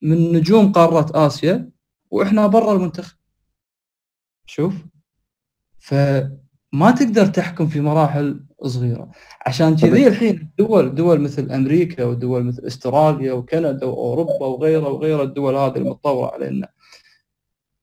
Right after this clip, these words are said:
Speaker 1: دخلوا في موضوع التنوع الرياضي، ودخلوا في قاعدة،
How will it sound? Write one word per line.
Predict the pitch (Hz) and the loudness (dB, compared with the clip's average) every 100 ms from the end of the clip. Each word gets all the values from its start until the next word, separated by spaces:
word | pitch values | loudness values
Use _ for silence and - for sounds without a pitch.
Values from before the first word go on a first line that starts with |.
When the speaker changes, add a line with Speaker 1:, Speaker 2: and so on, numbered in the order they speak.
| _ _ | _ _
Speaker 1:
دخلوا | - - 214 277 | -8 4 6 6
في | 214 - | 4 2
موضوع | 226 208 202 180 | 4 4 2 0
التنوع | 175 175 185 196 165 | -2 0 4 4 4
الرياضي، | 160 160 180 196 196 233 233 - | 2 2 2 2 2 -2 -4 -8
ودخلوا | 156 - 220 226 | -10 -2 2 4
في | 196 196 | 2 -2
قاعدة، | 190 180 175 214 208 220 240 - | 0 0 0 0 2 2 0 -6